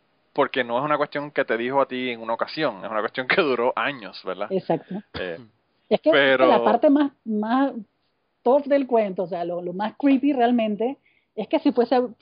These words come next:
Speaker 2: un comportamiento de una sola vez, ok, pero fueron varias veces. Fueron, fueron varias veces y por años, y Alel tenía su espacio específico, tenía un comportamiento.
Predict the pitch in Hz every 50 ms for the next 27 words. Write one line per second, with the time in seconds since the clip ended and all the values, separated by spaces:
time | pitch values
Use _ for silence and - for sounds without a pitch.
0 | _ - _ - 269 254 269 269 302 285 254 269 247 233 202 214 233 247 247 247
1 | 214 196 185 185 190 208 220 240 - 226 220 220 196 185 185 202 254 285 - _
2 | _ - 196 190 180 - 254 262 220 - - 180 165 160 151 - 185 175 190 208
3 | 214 208 202 196 180 185 180 165 - - - _ _ _ _ _ _ _ _ _
4 | _ _ _ _ _ _ _ _ _ _ _ _ 175 165 175 175 185 196 196 202
5 | 180 - 185 185 196 196 202 202 214 220 233 220 226 226 294 269 254 - 196 180
6 | 175 180 214 247 269 302 330 370 370 - _ _ 233 214 202 202 190 180 185 185
7 | 196 220 247 247 247 262 254 226 185 147 - - 202 196 202 - 262 240 - -
8 | 196 - - 226 233 233 - 269 247 254 269 262 262 262 247 214 - 190 175 175
9 | 185 202 196 240 214 190 196 185 - 170 175 185 190 190 233